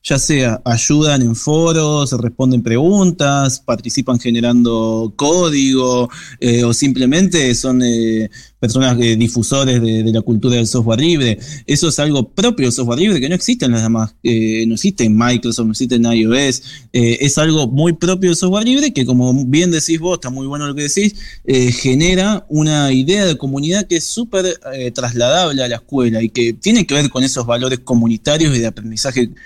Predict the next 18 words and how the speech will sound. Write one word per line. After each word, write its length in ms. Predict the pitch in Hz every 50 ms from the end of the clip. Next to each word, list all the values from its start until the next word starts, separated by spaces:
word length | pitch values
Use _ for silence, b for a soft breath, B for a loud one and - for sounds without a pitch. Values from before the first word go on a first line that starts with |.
| B B B
y 100 | 131 131
de 80 | 127
aprendizaje 560 | 120 - 117 120 120 117 - 156 156 - 147
comunitario, 800 | 120 135 123 117 113 110 113 117 117 165 165 147 131 117 113 92
que, 400 | - 113 110 110 110 110 113 117
eh, 40 | 110 104 - - - - - -
justamente 500 | - 170 170 170 - 254 294 180 170 156
son 140 | 127 143 151
los 100 | 143 120
que 120 | - 127
la 60 | 120
escuela 400 | 113 - - - 175 185 175 151
tiene 220 | 123 139 139 139 120
que 120 | - 120
propiciar, 640 | 101 113 113 - - 107 - - 156 147 123 107 B B B B B
una 220 | 139 139 131 123
participación 600 | - 123 104 113 117 - 120 - 123 120 - 139 135
activa. 540 | 127 107 - - - 160 151 127 110 95